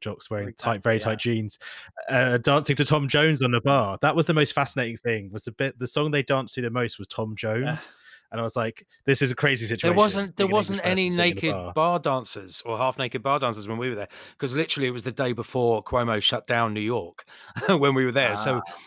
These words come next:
Speaker 3: we went, we were in Hell's Kitchen, we went to Flaming Saddles, and we were like, "Where's the show?" And there was, like, the barman and two other people in the place, and they were
Speaker 2: Mm-hmm.
Speaker 3: like, "Not tonight, it's not gonna happen." So
Speaker 2: Not
Speaker 3: again,
Speaker 2: tonight,
Speaker 3: when this,
Speaker 2: honey.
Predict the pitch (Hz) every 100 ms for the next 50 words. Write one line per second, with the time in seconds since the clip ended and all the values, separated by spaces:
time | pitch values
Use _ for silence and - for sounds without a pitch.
0 | - 123 139 151 175 139 139 156 165 151
1 | 135 165 - 120 113 139 147 - 143 127
2 | - 147 117 107 120 127 143 139 - -
3 | - - 131 160 190 - 226 196 127 101
4 | 117 117 117 104 107 104 _ - 101 104
5 | 135 165 165 156 107 - 143 143 135 120
6 | 139 135 123 117 120 107 101 107 101 101
7 | 98 _ - - - - 107 - 143 104
8 | 95 - 113 107 123 117 104 98 92 -
9 | 98 98 - - 120 - 120 113 113 107
10 | 104 143 143